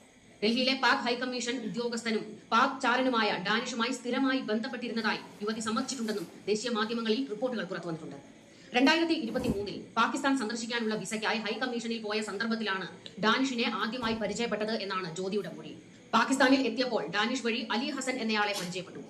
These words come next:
ഇയാളാണ് പാകിസ്ഥാനിലെ താമസവും യാത്രാ സൗകര്യങ്ങളും ഏർപ്പാടാക്കിയത്. പിന്നീട് അലി ഹസൻ പാക് ചാര സംഘടനയിലെ ഉദ്യോഗസ്ഥരായ ഷാക്കിർ, റാണ ഷഹബാസ് എന്നിവരെ പരിചയപ്പെടുത്തി.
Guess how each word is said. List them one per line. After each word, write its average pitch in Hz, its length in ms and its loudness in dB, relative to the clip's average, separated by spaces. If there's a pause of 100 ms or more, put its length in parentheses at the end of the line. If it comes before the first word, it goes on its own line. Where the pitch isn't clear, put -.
(200)
ഇയാളാണ് 226 420 4
പാകിസ്ഥാനിലെ 220 540 0
താമസവും 233 500 -4
യാത്രാ 254 340 4
സൗകര്യങ്ങളും 220 640 -2
ഏർപ്പാടാക്കിയത്. 165 580 -8 (340)
പിന്നീട് 285 260 6
അലി 294 300 0
ഹസൻ 233 240 4 (100)
പാക് 254 220 2
ചാര 240 200 2
സംഘടനയിലെ 233 640 0
ഉദ്യോഗസ്ഥരായ 208 600 -2 (280)
ഷാക്കിർ, 262 400 4 (380)
റാണ 277 340 6
ഷഹബാസ് 254 360 2
എന്നിവരെ 214 400 -2
പരിചയപ്പെടുത്തി. 185 460 -6